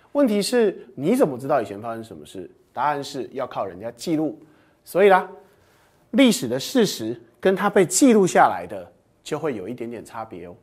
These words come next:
如果有人记录的时候采用了不同的标准，他记下来的时候呢，刻意多了或少了些什么东西，那我们看到的事实就不一定了。所以，并不是所有的故事都是事实哦。那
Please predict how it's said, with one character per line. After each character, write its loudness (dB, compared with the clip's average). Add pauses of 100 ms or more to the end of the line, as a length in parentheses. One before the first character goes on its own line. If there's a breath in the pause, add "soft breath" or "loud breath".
(760 soft breath)
如 2
果 8
有 6
人 -2
记 2
录 4
的 4
时 0
候 4
采 -12
用 -6
了 -6
不 -8
同 -10
的 -10
标 -4
准， -8 (200)
他 -6
记 -2
下 2
来 0
的 -6
时 -12
候 -6
呢， -10 (280 soft breath)
刻 2
意 2
多 6
了 4
或 -2
少 -6
了 -12
些 -4
什 -12
么 -14
东 -14
西， -12 (300 soft breath)
那 2
我 -2
们 -10
看 -4
到 2
的 -6
事 -6
实 -12 (240 soft breath)
就 -12
不 -10
一 -10
定 -10
了。 -20 (520 soft breath)
所 2
以， 2 (260 loud breath)
并 6
不 -2
是 -2
所 -2
有 2
的 -6
故 -4
事 -10 (240)
都 -10
是 -10
事 -10
实 -16
哦。 -18 (760)
那 0